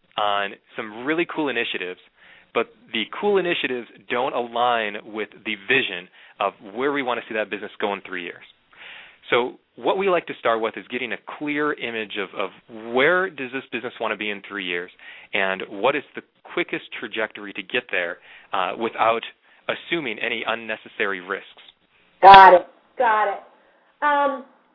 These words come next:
Speaker 2: okay, so, um, businesses,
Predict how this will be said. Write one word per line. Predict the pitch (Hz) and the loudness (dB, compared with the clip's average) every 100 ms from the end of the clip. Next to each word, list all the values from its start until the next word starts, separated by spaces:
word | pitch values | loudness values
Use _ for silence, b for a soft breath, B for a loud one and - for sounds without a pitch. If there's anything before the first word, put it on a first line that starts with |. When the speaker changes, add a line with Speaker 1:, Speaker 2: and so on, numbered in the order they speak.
| _ _ _ _ _ - - | _ _ _ _ _ -16 0
Speaker 2:
okay, | 294 - 302 247 175 - - - | 0 2 2 2 -2 -8 -12 2
so, | 302 262 226 - 254 | 4 4 2 -2 -2
um, | 254 247 254 233 _ _ _ _ | 2 2 0 -6 _ _ _ _
businesses, | 320 330 349 330 359 | -4 -4 -4 -4 -4